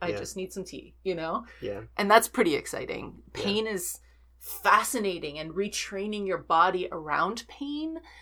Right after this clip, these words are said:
Speaker 1: um, well, okay, that work itself is a pain in the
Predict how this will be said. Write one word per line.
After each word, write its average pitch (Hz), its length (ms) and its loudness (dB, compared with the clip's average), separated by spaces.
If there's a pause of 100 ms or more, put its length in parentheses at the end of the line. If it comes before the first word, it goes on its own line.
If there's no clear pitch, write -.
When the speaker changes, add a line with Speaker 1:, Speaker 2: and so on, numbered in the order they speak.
(280)
Speaker 1:
um, 170 520 -2 (960)
well, 190 340 6
okay, 180 260 0
that 170 220 2
work 160 240 -2
itself 165 720 -2
is 170 480 -8 (140)
a 185 60 -4
pain 170 240 -6
in 165 80 -8
the 151 120 -10